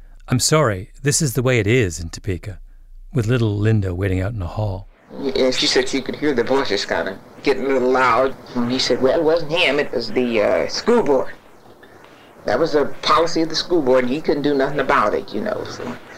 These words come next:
Speaker 2: he could, no way, he could, he could not enroll Linda in that school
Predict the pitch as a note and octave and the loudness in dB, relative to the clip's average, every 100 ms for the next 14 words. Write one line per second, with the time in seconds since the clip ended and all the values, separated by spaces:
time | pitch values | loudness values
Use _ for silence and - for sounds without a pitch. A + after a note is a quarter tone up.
0 | - A2 A2 D3+ - C#3 C3 D3 C#3 A2+ | -12 -10 -2 0 2 2 4 4 2 2
1 | - A#2+ B2 C3+ C#3+ C3+ A#2 B2 A#2+ B2 | -2 -4 -2 -2 -2 -2 -2 0 0 2
2 | A#2 A2+ G#2 G#2 G2+ - G2 G#2+ B2 - | 2 2 0 0 -2 -2 0 2 2 0
3 | - A#2+ G#2 | 2 2 0